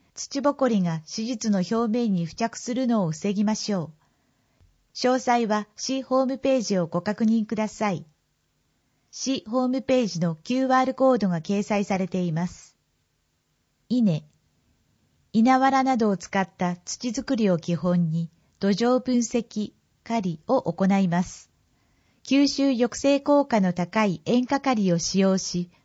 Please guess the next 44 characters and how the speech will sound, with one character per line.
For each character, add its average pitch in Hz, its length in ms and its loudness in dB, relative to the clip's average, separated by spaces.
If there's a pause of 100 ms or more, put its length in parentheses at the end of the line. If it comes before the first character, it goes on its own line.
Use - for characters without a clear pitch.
(260)
土 208 120 2
壌 254 260 4
中 254 240 0
の 233 140 2
抗 254 260 0
干 262 220 0
性 254 260 2
カ 247 200 0
リ 202 100 -2
含 233 320 4
量 180 200 2
の 147 300 -2
目 - 220 -2
標 269 260 4
値 202 200 0
を 156 100 0
確 233 300 -4
保 185 120 2
し - 120 -6
た 170 180 2
上 170 200 2
で、 151 220 0 (460)
慣 226 240 2
行 254 260 4
の 247 140 0
機 240 180 -8
器 196 160 0
を 160 100 2
使 180 200 -2
用 214 180 2
し - 80 -4
て 214 140 -2
く 208 80 -4
だ 196 120 2
さ 196 220 -2
い。 160 140 -4 (1080)
な 226 300 6
お、 175 120 -2 (280)
土 190 100 4
壌 262 280 6
分 269 140 2
析 190 440 0
を - 60 0
行 220 220 0